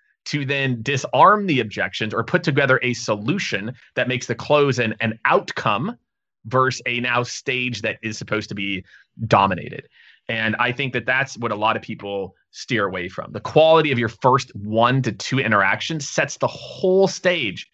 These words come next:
for everything. And too many people have forgotten that. And, and it's not just, it's how you prepare for that first meeting. It's how you listen. It's how the questions that you ask. It's how layered you go. It's those fundamentals that set the stage for so many different other sales skills.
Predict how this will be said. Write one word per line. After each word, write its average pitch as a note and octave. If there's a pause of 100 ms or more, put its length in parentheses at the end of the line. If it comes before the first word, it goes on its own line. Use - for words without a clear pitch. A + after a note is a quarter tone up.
(320)
for -
everything. B2 (220)
And A2+
too D#3+
many E3
people C3
have A#2
forgotten A2
that. F#2+
And, G#2
and F#2+
it's G#2+
not C#3+
just, C#3 (180)
it's A#2
how C#3
you A#2+
prepare C3+
for D3
that C#3+
first D3+
meeting. D#3+ (320)
It's A2+
how A#2+
you G#2+
listen. D3+ (240)
It's -
how A2+
the G2+
questions C#3+
that D3
you C3+
ask. C#3+
It's -
how G2
layered A#2
you C#3
go. C#3+ (300)
It's -
those C#3+
fundamentals A#2+
that A2
set -
the A#2
stage A#2+
for G#2+
so D3+
many D3
different C3+
other A#2
sales A2
skills. B2+